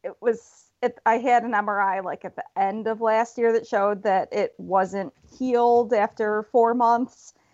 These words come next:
And then I had another one kind of mid-June that showed it was still not fully <laughs> healed. But, uh, I think a big part of that for me this year has just been doing everything under my power to try to get this under control, 'cause I have made mistakes in my past. But, uh,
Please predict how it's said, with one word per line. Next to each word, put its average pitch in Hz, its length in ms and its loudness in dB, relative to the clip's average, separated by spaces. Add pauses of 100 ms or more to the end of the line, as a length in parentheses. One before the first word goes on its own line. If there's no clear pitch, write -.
(240)
And 220 140 0
then 185 120 2
I 180 60 0
had 196 160 -2
another 196 280 0
one 185 240 -2
kind 185 180 -8
of 180 80 -8
mid-June 202 680 -4
that 196 120 -4
showed 196 280 0
it 196 240 0
was 180 160 -8
still 175 340 0
not 180 400 0
fully 196 280 2
<laughs> 240 240 0
healed. 269 520 2
But, 214 200 -4
uh, 196 200 0 (760)
I 240 120 2
think 277 260 -4
a 233 100 -10 (280)
big 269 160 -4
part 254 180 0
of 233 80 -8
that 226 260 -2
for 277 100 -10
me 220 160 -8
this 220 180 -8
year 208 140 -4
has 208 100 -8
just 202 160 -10
been 208 80 -8
doing 190 260 -4
everything 180 400 -4
under 185 280 -2
my 170 120 -2
power 170 480 0
to 175 100 -2
try 170 240 -2
to 185 80 -6
get - 140 -12
this 185 140 -12
under 175 200 -2
control, 190 360 0
'cause - 120 -8
I 262 100 4
have 277 260 2
made 147 240 -6
mistakes 165 420 -6
in 170 60 -8
my 151 100 -4
past. 160 680 -2
But, 175 200 4
uh, 170 280 6